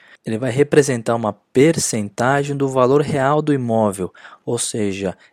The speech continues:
é uma relação de quanto vale a sua cota pra quanto realmente o fundo imobiliário seu que você tá aplicando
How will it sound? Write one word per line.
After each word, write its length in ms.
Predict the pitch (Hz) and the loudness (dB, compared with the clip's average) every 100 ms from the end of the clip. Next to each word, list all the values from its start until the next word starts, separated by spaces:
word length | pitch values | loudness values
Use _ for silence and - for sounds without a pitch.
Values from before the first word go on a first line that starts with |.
| - | -6
é 100 | 110 | -4
uma 140 | 117 | -2
relação 520 | 117 131 123 - 139 | -2 -4 -4 -4 -6
de 140 | 131 113 | -6 -10
quanto 380 | - 117 113 | -8 -8 -6
vale 580 | 110 107 113 131 147 160 | -10 -6 -2 0 2 0
a 60 | 127 | -2
sua 200 | - 113 | -4 -6
cota 460 | - 127 147 - | -4 -2 -2 -2
pra 200 | 147 - | -4 -2
quanto 420 | 131 - 147 156 151 | -6 -4 -6 -4 -4
realmente 720 | 131 143 120 123 135 - 151 | -2 -2 -2 -6 -8 -10 -12
o 100 | 139 | -12
fundo 360 | - 139 131 135 | -12 -10 -8 -8
imobiliário 640 | 127 127 117 113 104 104 | -8 -8 -6 -4 -2 -4
seu 260 | - 104 101 | -6 -6 -6
que 100 | 110 | -8
você 200 | 104 110 | -8 -4
tá 120 | 123 | -4
aplicando 680 | 139 135 - 120 117 123 | -4 -10 -10 -10 -8 -6